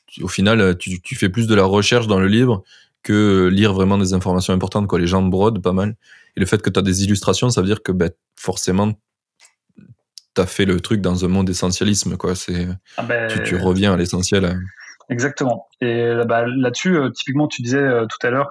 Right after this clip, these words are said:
Speaker 2: que, euh, il faut choisir de faire de l'espace, du vide, pour ensuite pouvoir le combler par des projets. Euh, typiquement, là, euh, c'était, euh, trois heures, euh, trois heures par semaine juste à travailler sur cette partie-là,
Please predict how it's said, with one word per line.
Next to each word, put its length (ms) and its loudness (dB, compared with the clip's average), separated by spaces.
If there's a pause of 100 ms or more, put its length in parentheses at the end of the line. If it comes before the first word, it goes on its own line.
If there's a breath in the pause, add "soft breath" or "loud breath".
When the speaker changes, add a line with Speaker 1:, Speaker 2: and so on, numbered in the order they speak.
Speaker 2:
que, 40 -2
euh, 280 0
il 160 -4
faut 100 -6
choisir 380 -2
de 60 -2
faire 180 -4
de 80 -4
l'espace, 640 -4 (100)
du 160 -2
vide, 260 -2 (480 soft breath)
pour 160 -2
ensuite 220 -6
pouvoir 180 0
le 140 -2
combler 320 0
par 160 -2
des 80 -6
projets. 320 -4 (760 loud breath)
Euh, 240 -2 (100)
typiquement, 400 -4
là, 320 2
euh, 280 -2
c'était, 360 -10
euh, 920 -4
trois 300 -4
heures, 240 0
euh, 720 -4
trois 240 -6
heures 100 -4
par 140 -6
semaine 540 -2
juste 400 -4
à 40 -4
travailler 360 -2
sur 180 -10
cette 140 -8
partie-là, 320 -8